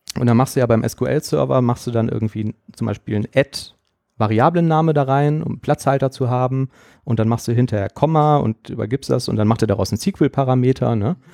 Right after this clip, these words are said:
Ihr kennt das ja irgendwie. Und, ähm, das haben die jetzt, ähm, so geändert, dass das automatisch auch für, wie nennt sich die Syntax mit dem Dollarzeichen davor? String Interpolation, ne?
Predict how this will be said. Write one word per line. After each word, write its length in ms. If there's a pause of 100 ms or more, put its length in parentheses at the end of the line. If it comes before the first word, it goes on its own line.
(320)
Ihr 280
kennt 220
das 120
ja 140
irgendwie. 280 (560)
Und, 380
ähm, 480
das 280
haben 180
die 140
jetzt, 460
ähm, 280
so 200
geändert, 600
dass 140
das 140
automatisch 680
auch 300
für, 580 (440)
wie 100
nennt 140
sich 100
die 100
Syntax 380
mit 100
dem 120
Dollarzeichen 600
davor? 300
String 220
Interpolation, 640
ne? 160